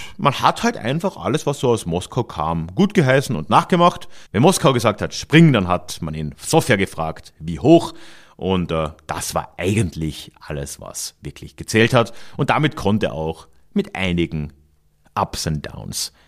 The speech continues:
äh, Schivkov mehr oder weniger in Ruhe durchregieren.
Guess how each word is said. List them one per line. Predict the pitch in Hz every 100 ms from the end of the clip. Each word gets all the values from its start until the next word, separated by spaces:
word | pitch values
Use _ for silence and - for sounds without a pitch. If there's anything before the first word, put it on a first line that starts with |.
| _
äh, | 85 85
Schivkov | - 80 - 76 - - -
mehr | 90 110 117
oder | 95 80
weniger | 80 78
in | 73 80
Ruhe | 78 76 65 - _
durchregieren. | - 82 - 69 - -